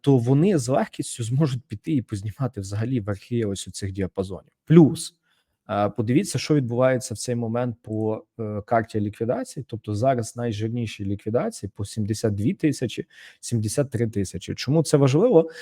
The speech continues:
Я, е, скажу чесно: я дуже багато дивився за картами ліквідації і, ем, на, до речі, напишіть, е, е, чи ви за ними іноді дивитесь, чи написати інструкцію по них.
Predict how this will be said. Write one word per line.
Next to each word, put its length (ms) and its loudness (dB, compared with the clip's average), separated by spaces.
Я, 400 8
е, 260 6
скажу 280 2
чесно: 380 2
я 80 6
дуже 260 4
багато 320 2
дивився 380 0
за 120 -4
картами 380 -2
ліквідації 800 -4
і, 260 2
ем, 320 -2
на, 220 2
до 260 0
речі, 240 6
напишіть, 640 -2
е, 240 4
е, 140 -2
чи 180 -6
ви 140 2
за 120 0
ними 220 0
іноді 280 -2
дивитесь, 400 2
чи 180 -10
написати 420 -2
інструкцію 520 -8
по 120 -16
них. 160 -18